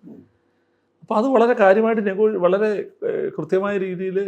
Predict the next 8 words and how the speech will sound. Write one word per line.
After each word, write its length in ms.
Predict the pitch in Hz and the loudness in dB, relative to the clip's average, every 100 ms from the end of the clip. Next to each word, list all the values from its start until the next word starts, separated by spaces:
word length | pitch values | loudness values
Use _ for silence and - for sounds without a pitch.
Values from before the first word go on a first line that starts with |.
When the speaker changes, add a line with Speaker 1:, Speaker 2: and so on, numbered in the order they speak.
| - | -6
Speaker 2:
ഒരു 220 | - 151 160 | -8 -8 -8
നെഗോസിയേഷന് 720 | 151 151 180 190 180 190 185 | -8 -6 -6 -4 -6 -8 -12
ശേഷം 500 | - 156 165 190 220 | -10 -10 -8 -12 -12
നമ്മൾ 420 | 160 160 175 226 - | -12 -10 -8 -10 -10
നേടിയെടുത്ത 480 | 160 185 208 185 190 | -6 -4 0 0 0
ഒരു 120 | 190 | -2
അവകാശമാണത്. 1000 | 165 180 185 185 151 104 92 - - 135 | -2 0 -2 -2 -6 -8 -10 -16 -10 -6
അന്നുവരെ 720 | 170 220 208 160 165 95 92 | -2 -2 0 2 2 0 -4